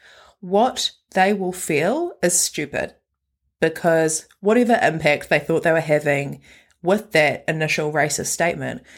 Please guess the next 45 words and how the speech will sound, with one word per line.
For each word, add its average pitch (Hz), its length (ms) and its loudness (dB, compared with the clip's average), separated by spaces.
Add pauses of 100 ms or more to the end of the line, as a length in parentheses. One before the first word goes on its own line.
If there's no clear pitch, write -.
(100)
clearly 294 280 0
it 254 100 2
wasn't 247 240 2
hitting. 220 420 0
No 196 140 2
one 226 180 4
gets 247 320 -2
it. - 180 -4 (200)
And 185 380 0
usually 226 640 0
they 180 180 2
will 170 140 -6
just 170 200 -4
give 156 140 0
up 139 160 0
and 143 80 -10
walk - 180 -12
away. 131 300 -6 (500)
Of 214 180 -4
course, 233 680 2 (460)
you 247 120 2
could 254 120 2
also 254 400 4
just 185 460 0 (260)
call 156 260 -2
them 196 140 0
out 151 500 -2
directly, 185 760 -6
but 170 220 2
you 226 140 0
may 240 180 4
not 254 160 0
be 233 80 2
in 240 100 2
a 233 60 2
position 220 400 0
to 214 80 0
do 202 220 2
so, 135 360 0
or 160 140 0
it 151 80 -2
may 202 140 2
not 208 120 0
be 214 120 0
safe 180 580 0